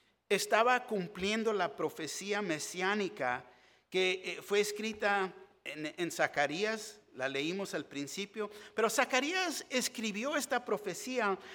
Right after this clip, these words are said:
de eso, como eso de cuatrocientos cincuenta a quinientos años antes de la llegada a Jesús, de Jesús a Jerusalén. Y una vez más, Zacarías nueve nueve nos dice, "Alégrate mucho,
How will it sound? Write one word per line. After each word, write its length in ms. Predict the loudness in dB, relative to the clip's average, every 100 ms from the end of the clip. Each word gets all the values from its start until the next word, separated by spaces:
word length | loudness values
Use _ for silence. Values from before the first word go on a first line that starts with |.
| -8 4
de 140 | 6
eso, 300 | 8 6 6
como 220 | 4 4
eso 220 | 4 4
de 140 | 2 4
cuatrocientos 840 | 4 4 0 2 0 -2 -2 -4 -2
cincuenta 680 | -4 -2 -2 0 2 2
a 100 | 2
quinientos 720 | -4 -4 0 0 0 -2 -2 0
años 440 | 0 0 -2 -4 -2
antes 880 | 4 8 8 6 -2 -8 -8 -10 -12 -20 -20 _ _ _
de 120 | 2 6
la 120 | 6
llegada 600 | 6 2 2 2 0 0
a 120 | -2
Jesús, 600 | 0 -4 -2 -2 -2 -2
de 100 | -4
Jesús 460 | -4 -6 -2 -2 -2
a 100 | -6
Jerusalén. 880 | -4 -4 -4 -4 -2 0 -2 -4 -12 _ _ -20 -20 _ -8
Y 140 | 0
una 140 | 6 6
vez 200 | 6 6
más, 220 | 6 6
Zacarías 500 | 4 4 4 4 4
nueve 280 | 4 2 2
nueve 280 | 2 0 0
nos 140 | -2
dice, 240 | -2 0 2
"Alégrate 520 | 6 6 6 4 4
mucho, 600 | 6 6 6 2 -4